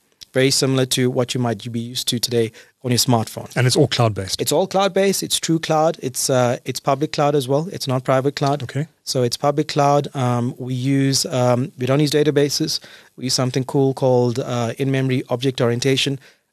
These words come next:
Speaker 1: Big word. Uh, I like to look at it as an atom. So we almost have these different atom points of data, which we reference within, within Workday. Um, and with everything that we do, uh, within the core technology that we have, there's no integration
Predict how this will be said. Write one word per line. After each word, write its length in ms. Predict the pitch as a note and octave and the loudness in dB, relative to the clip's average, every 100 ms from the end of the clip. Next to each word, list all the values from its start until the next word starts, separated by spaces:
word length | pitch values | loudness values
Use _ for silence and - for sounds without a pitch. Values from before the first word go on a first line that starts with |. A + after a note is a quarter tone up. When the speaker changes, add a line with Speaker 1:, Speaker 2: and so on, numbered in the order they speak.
| _ | _
Speaker 1:
Big 180 | C#3+ C#3 | -2 2
word. 340 | C3 C#3+ D3+ F3+ | 4 2 0 -2
Uh, 240 | C3 B2+ C3 | 0 0 0
I 80 | D3 | 2
like 180 | C#3+ | 2
to 80 | C#3 | 0
look 160 | C3+ C3 | -2 0
at 60 | |
it 40 | C3+ | -2
as 120 | A#2+ | -2
an 80 | B2 | -2
atom. 300 | C#3 D#3 D#3 _ _ - | 0 -2 -4 _ _ -12
So 140 | - | -6
we 60 | C#3+ | 0
almost 280 | C#3+ C#3 C#3 | 2 2 2
have 160 | C3+ B2 | 0 2
these 200 | C3 A#2+ | -2 0
different 280 | B2+ C#3 C#3 | -2 -2 -4
atom 300 | C3+ C#3+ C3 | -2 -2 0
points 300 | C3+ B2+ B2+ | 0 0 0
of 100 | A2+ | 0
data, 480 | B2 B2+ E3 F3+ | 0 2 0 0
which 240 | D#3 C3 - | -2 -4 0
we 100 | B2 | 2
reference 420 | A#2+ B2 C#3 - | 2 0 -2 -2
within, 380 | B2+ A#2+ B2 A#2+ - _ _ | -2 0 -2 -4 -10 _ _
within 240 | B2 B2 | -2 0
Workday. 420 | B2 B2 - D3 D#3+ - _ _ _ | 2 2 0 -2 -6 -20 _ _ _
Um, 420 | C3+ C3 B2 C3 - - | -4 0 0 -2 -8 -4
and 480 | C#3 C#3 C#3 C3+ - | 0 2 0 -4 -2
with 160 | D3+ | 0
everything 320 | E3 F#3 F3 E3+ | 2 0 0 0
that 140 | D3+ | 0
we 160 | C3 C3+ | 0 -2
do, 420 | C3+ D#3+ C3+ C#3+ F3+ | 0 0 0 -2 -4
uh, 200 | C3 C3 | -2 0
within 260 | C3 C3 | 0 0
the 60 | B2+ | -2
core 220 | - C#3 | 0 -2
technology 560 | C#3 B2+ C3 B2+ B2+ A#2+ | 0 -2 0 0 0 -2
that 140 | A#2 | -4
we 100 | A#2 | -4
have, 280 | C#3+ C#3+ B2+ | -2 -2 -2
there's 160 | C3+ B2+ | -4 -2
no 100 | D3+ | -2
integration 580 | D3+ C3+ C3 D#3+ - | -2 0 0 0 -2